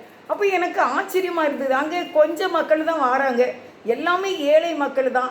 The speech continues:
அதுல போடுற காணிக்கையையும் அவங்க என்ன செய்றாங்களாம், அவங்க தலைமை சபைக்கு அவங்க அனுப்பிடுவாங்களாமா. அப்போ எனக்கு ரொம்ப ஆச்சரியமா இருந்தது, இப்படிலாம் கொடுக்கணும் அப்படிங்கிறது எவ்வளவு நல்லாவும் இருக்கு. ஆனா தேவன் இந்த சபையை ஆசீர்வதிச்சு தான் வாராரு.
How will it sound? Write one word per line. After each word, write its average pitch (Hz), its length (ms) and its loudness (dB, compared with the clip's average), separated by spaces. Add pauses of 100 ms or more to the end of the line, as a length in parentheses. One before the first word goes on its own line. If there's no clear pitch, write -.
அதுல 247 480 -2
போடுற 349 460 0
காணிக்கையையும் 285 760 -2
அவங்க 294 220 -4
என்ன 254 120 -2
செய்றாங்களாம், 240 560 -2 (260)
அவங்க 311 240 4
தலைமை 311 640 0
சபைக்கு 277 380 0
அவங்க 349 240 2
அனுப்பிடுவாங்களாமா. 254 800 -2 (320)
அப்போ 320 160 -6
எனக்கு 359 320 0
ரொம்ப 339 200 2
ஆச்சரியமா 294 580 0
இருந்தது, 233 480 0 (360)
இப்படிலாம் 349 800 0 (100)
கொடுக்கணும் 254 520 0 (180)
அப்படிங்கிறது 254 720 -2
எவ்வளவு 330 380 0
நல்லாவும் 311 720 0
இருக்கு. 294 400 -6 (300)
ஆனா 359 200 0
தேவன் 330 320 2
இந்த 285 400 2
சபையை 269 380 -2
ஆசீர்வதிச்சு 262 680 -2
தான் 262 220 -2
வாராரு. 208 340 0